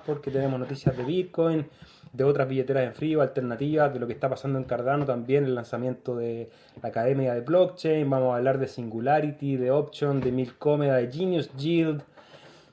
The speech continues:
y un montón de cosas, predicciones de precio también ahí que ya están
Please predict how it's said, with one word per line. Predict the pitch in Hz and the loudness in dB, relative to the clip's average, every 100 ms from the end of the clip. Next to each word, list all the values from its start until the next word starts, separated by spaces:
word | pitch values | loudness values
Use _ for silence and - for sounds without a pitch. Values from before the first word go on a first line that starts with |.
| _ | _
y | |
un | 202 | 2
montón | 180 190 | 4 4
de | 185 | 4
cosas, | 202 175 175 151 | 4 2 2 4
predicciones | 151 143 - 175 151 | 8 8 6 0 4
de | 139 | 2
precio | 143 165 165 | 4 2 4
también | 139 127 147 147 | 2 4 2 4
ahí | 139 139 | 2 4
que | 139 | 2
ya | 131 135 | 4 2
están | 135 139 135 127 | 2 0 0 -4